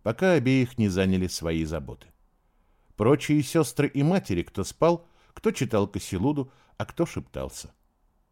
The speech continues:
Ясмин была из первых. Из её приоткрытого рта мне на плечо тоненькой ниткой стекала слюна, что совсем меня не беспокоило. Я, стараясь не шевелиться, укрыла её плотным шерстяным одеялом.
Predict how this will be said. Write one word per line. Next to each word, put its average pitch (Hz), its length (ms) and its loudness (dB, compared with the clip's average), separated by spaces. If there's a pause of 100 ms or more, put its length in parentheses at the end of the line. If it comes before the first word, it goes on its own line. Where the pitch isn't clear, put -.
Ясмин 131 560 2
была 101 220 4
из - 260 -12
первых. - 500 -14 (540)
Из 131 180 2
её 147 300 2
приоткрытого 139 680 2
рта 131 360 -2 (260)
мне 135 220 4
на 190 140 6
плечо 160 340 2
тоненькой 170 640 2
ниткой 139 380 0
стекала 139 500 -2
слюна, 104 480 -2 (300)
что - 240 -4
совсем 139 440 0
меня 98 200 2
не 110 120 0
беспокоило. 62 760 -10 (720)
Я, 104 220 2
стараясь 101 520 0
не 98 120 -2
шевелиться, 98 680 -4 (360)
укрыла 151 400 2
её 120 320 4
плотным 113 480 0
шерстяным 92 680 -4
одеялом. 71 600 -8